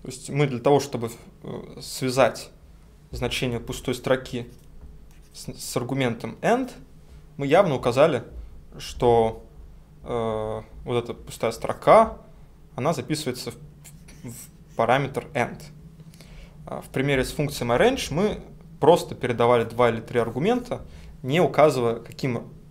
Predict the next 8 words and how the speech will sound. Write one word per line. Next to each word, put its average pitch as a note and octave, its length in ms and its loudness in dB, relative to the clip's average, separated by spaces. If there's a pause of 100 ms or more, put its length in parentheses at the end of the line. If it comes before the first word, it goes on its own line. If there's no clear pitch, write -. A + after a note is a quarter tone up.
(120)
э, A2+ 280 -4 (1120)
наз-, A#2+ 260 -4 (200)
каким D3+ 240 0
именам C#3+ 420 4
аргументам C3+ 560 0
эти B2+ 140 -4
значения A#2 400 -2
соответствуют. - 640 -4